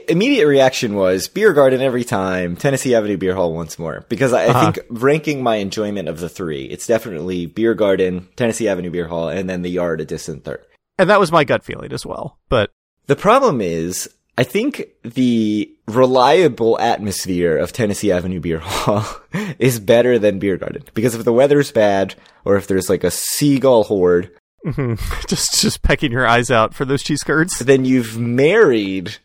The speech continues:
Speaker 1: that.
Speaker 2: Uh-huh.
Speaker 1: It's much more weather dependent than Tennessee Avenue Beer Hall. So
Speaker 2: Mm-hmm.
Speaker 1: that's the tough part.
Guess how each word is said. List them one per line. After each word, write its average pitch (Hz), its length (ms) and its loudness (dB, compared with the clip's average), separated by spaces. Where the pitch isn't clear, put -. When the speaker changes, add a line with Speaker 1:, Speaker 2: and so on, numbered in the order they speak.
Speaker 1:
that. 87 560 -2
Speaker 2:
Uh-huh. 107 300 0
Speaker 1:
It's - 460 -2
much 147 260 2
more 175 160 4
weather 120 380 4
dependent 110 840 -2
than 113 160 0
Tennessee 113 420 0
Avenue 104 300 2
Beer 98 220 0
Hall. 98 480 0
So 143 80 -4
Speaker 2:
Mm-hmm. 104 180 0
Speaker 1:
that's 165 300 2
the 127 120 -4
tough - 340 -2
part. - 300 -8